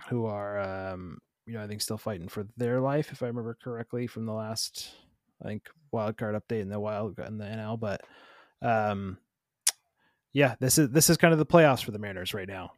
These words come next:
right? This is, this is the, has, definitely has the atmosphere of, uh, a playoff feel, and, um, I don't know how, uh, they just seemingly s-, have wrote this like it was gonna be this way <laughs> somehow, like when they picked the schedule, and it's just, uh,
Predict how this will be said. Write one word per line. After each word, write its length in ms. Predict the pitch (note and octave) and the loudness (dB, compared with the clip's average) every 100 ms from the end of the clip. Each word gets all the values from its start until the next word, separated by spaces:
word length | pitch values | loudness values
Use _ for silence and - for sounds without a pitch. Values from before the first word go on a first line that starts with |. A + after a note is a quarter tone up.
| - | -10
right? 220 | A2 G2 | -8 -6
This 180 | A#2 C3 | -2 0
is, 240 | B2 G#2+ | 0 0
this 220 | A#2 B2 | 0 0
is 180 | C#3 A#2+ | 0 0
the, 100 | A#2+ | -2
has, 300 | A#2+ C3+ B2 | 2 2 2
definitely 300 | - C3 C3+ | 0 -2 0
has 180 | C3 A#2+ | 0 -2
the 120 | A#2+ | 0
atmosphere 580 | C3 C3 C3 - C3+ C3 | 0 0 -2 0 2 4
of, 260 | B2+ A#2+ - - _ - | 2 0 -8 -20 _ -8
uh, 340 | B2 B2 A#2 A#2 | -4 -2 -2 -4
a 60 | |
playoff 300 | - C3+ C3+ | -2 0 0
feel, 460 | C3 - C3 C3 C3 | -2 -2 0 2 2
and, 440 | A2 G2 G2 F#2 - _ _ _ _ - | 0 -4 -6 -8 -10 _ _ _ _ -8
um, 160 | A2+ | -4
I 80 | A2 | -2
don't 160 | A2+ A2 | -2 -2
know 260 | A#2 A#2 | 0 0
how, 360 | B2 A#2+ B2+ B2 | 0 0 2 0
uh, 160 | - G#2 | -2 -8
they 160 | A2+ G#2 | -8 -8
just 300 | A#2+ A#2 - | -6 -4 0
seemingly 440 | C#3 C3+ C3+ C3 | 2 2 2 2
s-, 160 | A#2 - | 0 -2
have 240 | C3+ A#2+ | -2 0
wrote 220 | B2+ C3+ - | 0 0 2
this 420 | C#3+ - - - | 2 2 -2 0
like 160 | B2+ | 0
it 60 | B2+ | 2
was 160 | B2+ - | 0 0
gonna 180 | C3 | -2
be 140 | A#2 C#3+ | 2 4
this 200 | D3+ - | 4 6
way 200 | D#3+ E3+ | 10 10
<laughs> 20 | |
somehow, 480 | E3+ E3 E3 E3+ E3+ | 8 8 10 10 10
like 220 | C3+ B2 | 8 4
when 80 | C#3 | 0
they 100 | B2+ | 2
picked 200 | D3 - | 0 -2
the 60 | |
schedule, 480 | C3+ - D#3 D#3 E3 | -2 4 6 8 8
and 100 | B2+ | 6
it's 180 | A2 G#2+ | 4 -2
just, 340 | B2+ A2+ - | -2 -2 -2
uh, 380 | A#2 G#2+ A2 G#2+ | -4 -2 0 -2